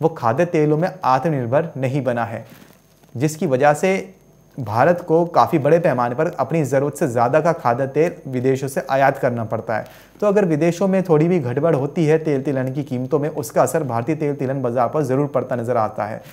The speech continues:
और यही वजह है कि सरकार की लाख कोशिशों के बावजूद भी, सरकार द्वारा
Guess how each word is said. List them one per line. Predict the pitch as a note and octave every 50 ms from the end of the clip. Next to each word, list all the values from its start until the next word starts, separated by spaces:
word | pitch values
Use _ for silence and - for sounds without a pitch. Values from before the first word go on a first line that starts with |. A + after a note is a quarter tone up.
| - - - - - -
और | D3+ D#3+ F3+ -
यही | E3 C#3 C3+ E3 F#3+
वजह | F3 F#3 E3+ F3+ F3
है | E3+ E3+
कि | E3 F#3 F#3
सरकार | - - C#3 B2 B2+ D3 D3 D#3+ E3+ E3+
की | E3+ - F3 E3+ D#3
लाख | C#3 C#3+ D3 D3 - -
कोशिशों | D3 C#3 - C#3+ C#3 C#3+
के | C#3+ D#3 C#3+
बावजूद | B2 A#2+ A#2 A#2 B2 A#2+ A#2+ D3 E3 D#3+ C#3
भी, | C3+ D3+ D#3+ D#3
सरकार | D#3 C3+ A#2+ A#2 C#3 C#3 D3 C#3+
द्वारा | C#3 C#3+ C#3 C#3 D3 D#3 D#3 D#3 D3+ D3+